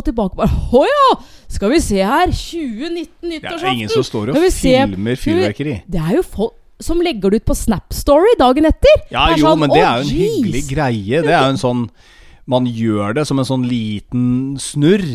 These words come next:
Speaker 1: Ja. Det irriterer meg, og en annen ting også som jeg faktisk har notert. Eh, ja, jeg synes det var en sånn halvbegredelig jul for min del. Beklager til alle som blir såret av det. Eh, i tillegg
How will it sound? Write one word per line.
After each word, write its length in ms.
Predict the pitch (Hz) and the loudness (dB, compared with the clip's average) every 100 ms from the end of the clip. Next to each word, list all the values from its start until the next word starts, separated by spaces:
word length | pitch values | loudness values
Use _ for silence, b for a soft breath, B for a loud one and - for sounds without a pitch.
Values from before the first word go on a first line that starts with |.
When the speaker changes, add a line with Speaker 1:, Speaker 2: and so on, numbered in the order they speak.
| 98 | -8
Speaker 1:
Ja. 240 | 76 - - - B B B B | -10 -18 -20 -20 B B B B
Det 340 | 180 156 247 320 330 | -8 2 4 6 6
irriterer 400 | 311 302 208 185 | 4 4 2 0
meg, 220 | 254 339 - | 0 -2 2
og 140 | 254 277 | 4 6
en 160 | 285 262 | 4 2
annen 200 | 208 156 | 0 0
ting 140 | 233 | -2
også 200 | 196 240 | -2 -2
som 140 | 214 262 | -2 -6
jeg 100 | - | -8
faktisk 640 | - 165 - - 247 - | -8 -8 -8 -10 -10 -12
har 120 | 196 | -10
notert. 520 | 214 - 254 359 - b b b b | -4 0 0 0 -4 b b b b
Eh, 560 | - 214 226 233 233 233 - | 2 4 6 4 2 0 0
ja, 240 | 208 233 285 403 - _ _ - - - - - | 2 4 4 4 -2 _ _ -20 -20 -20 -8 0
jeg 140 | 254 | 0
synes 220 | 254 220 - | 2 -2 0
det 100 | 233 | 0
var 160 | 196 | 0
en 100 | 214 226 | 0 0
sånn 220 | 214 196 - - - | -2 -4 -12 -8 -2
halvbegredelig 720 | 262 160 160 160 156 160 190 | 0 0 -2 -2 -4 -4 -2
jul 260 | 208 302 330 | 0 0 -2
for 220 | - - 196 | -12 -18 -12
min 420 | 180 165 143 151 | -10 -8 -8 -6
del. 180 | 240 247 | -6 -6
Beklager 720 | 233 - 190 160 151 156 180 | -4 -2 0 2 0 0 -2
til 100 | - | -4
alle 340 | 214 170 180 | -4 -6 -6
som 160 | 180 196 | -6 -8
blir 120 | 185 | -6
såret 240 | 185 180 160 | -4 -4 -4
av 120 | 170 | -2
det. 140 | 262 415 b b b b b | -2 -4 b b b b b
Eh, 300 | 202 214 220 - _ | 0 0 0 -4 _
i 140 | - | -6
tillegg 560 | 294 - 262 226 403 - | -2 0 0 -2 -4 -8